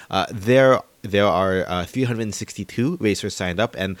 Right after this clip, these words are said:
six have completed the race on there. Uh, Enyo survivor Ufrab, who's also on Slight Astronomer's site, uh, Van Nisselroy eighty-six, uh, Stinger Kildred, Girl Hermie, and M Glenn Johnson. Congratulations for completing the race so far.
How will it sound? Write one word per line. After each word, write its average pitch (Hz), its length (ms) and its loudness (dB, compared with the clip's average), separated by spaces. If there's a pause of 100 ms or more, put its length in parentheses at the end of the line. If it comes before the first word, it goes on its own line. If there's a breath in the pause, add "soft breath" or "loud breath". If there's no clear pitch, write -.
(140 loud breath)
six - 380 -6
have 117 240 -2
completed 101 420 -8
the 92 100 -6
race 90 380 -4
on 85 240 -8
there. 80 300 -4 (240 loud breath)
Uh, 87 200 -4
Enyo 113 260 -2
survivor 104 580 0 (120)
Ufrab, 131 520 0
who's 110 200 -4
also 90 440 -2
on 90 320 -4
Slight 90 180 -4
Astronomer's 85 500 -6
site, 120 280 0 (280 loud breath)
uh, 87 180 -4
Van 120 420 6
Nisselroy 107 1000 2
eighty-six, 90 680 -4 (260 loud breath)
uh, - 120 -8
Stinger 139 480 0
Kildred, 131 680 2 (360 loud breath)
Girl 123 440 6
Hermie, 113 640 2 (260 loud breath)
and 95 340 -2
M 113 280 0
Glenn 98 320 -2
Johnson. 85 500 -2
Congratulations 98 720 -2
for - 120 -10
completing 87 400 -6
the 82 100 -6
race 80 360 -6
so - 220 -10
far. - 480 -12